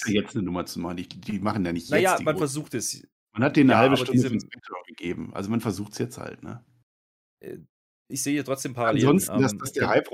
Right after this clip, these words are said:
Speaker 2: was
Speaker 1: runtergeht. Der Hype geht in dem Moment runter, wo danach WrestleMania Backlash ist. Das ist halt
Speaker 2: Nein.
Speaker 1: so. Der, der WrestleMania
Speaker 2: Nein.
Speaker 1: Backlash, was soll denn da werden?
Speaker 2: Der Hype, der Hype geht runter, weil man das offensichtlich nicht getan hat und die Stories von WrestleMania weitererzählt hat oder da die möglichen Stories aufgebaut hat.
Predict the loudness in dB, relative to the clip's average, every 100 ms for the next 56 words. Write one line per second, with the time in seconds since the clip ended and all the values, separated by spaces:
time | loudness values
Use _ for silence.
0 | 2 2 2 0 0 0 2 0 2 2
1 | 4 2 4 4 4 2 2 2 4 4
2 | 4 2 0 -2 -2 0 -2 -4 -4 -8
3 | -8 -14 -16 -18 _ _ -16 -14 -12 -8
4 | -6 -4 -6 -8 -10 _ _ _ _ -10
5 | -10 -10 -10 -6 -4 -2 0 0 -2 -4
6 | -4 -6 -4 -4 -2 -2 -2 -2 -4 -12
7 | -8 -4 -6 -8 _ _ -4 -2 -2 -2
8 | -6 -6 -4 -6 0 0 0 -6 -8 -10
9 | -10 -10 -10 -10 -8 -4 -4 -4 -8 -10
10 | -6 -6 -8 -10 -12 -10 -10 -8 -6 -6
11 | -6 -8 -10 -10 -8 -8 -8 -10 -10 -10
12 | -8 -10 -8 -8 -8 -10 -14 -10 -8 -8